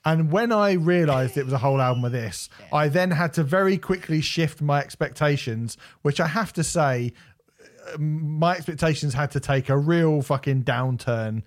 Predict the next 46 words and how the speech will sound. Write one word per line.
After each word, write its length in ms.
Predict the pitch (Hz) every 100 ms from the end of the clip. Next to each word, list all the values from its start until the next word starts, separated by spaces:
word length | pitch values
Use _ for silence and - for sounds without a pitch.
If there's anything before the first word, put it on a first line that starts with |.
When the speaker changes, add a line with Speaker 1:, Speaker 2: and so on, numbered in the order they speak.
| - _ -
Speaker 1:
at 120 | 110
Speaker 2:
Yeah. 40 |
Speaker 1:
that 200 | 123 104
point 240 | - 123 120
anyway. 460 | 127 117 107 101 107
So 180 | - 135
I 100 | 139
had 120 | 143
to 60 | 139
go 160 | 127
like, 140 | 120 120
"Oh, 160 | 131 135
fuck, 340 | - 127 -
it's 160 | 123 139
not 160 | 127
the 80 | 127
thing 220 | - 127
I 60 | 117
thought 240 | - 127 107
it 60 |
was 140 | 104 104
gonna 220 | 107 104
be. 300 | 110 107 107 -
Speaker 2:
Yeah. 140 | - 104
Speaker 1:
Get 200 | 120 123
that 100 | 117
out 180 | 117 110
of 60 | 113
your 140 | 117
head, 400 | 101 113 110 - -
Speaker 2:
Yeah. 220 | 117 117
Speaker 1:
uh, 220 | 120 113 110
'cause 200 | - 117
you 120 | 127 127
were 80 |
quite 300 | 123 139 123
looking 200 | 123 139
forward 240 | 131 127 113
to 80 | 110
this. 300 | 113 - - _ -
Stop 440 | - - 170 143 143
looking 280 | 135 127
forward 320 | 113 127 117 -
to 100 | 107
this." 320 | 107 104 160
Speaker 2:
Yeah. 200 | 160 165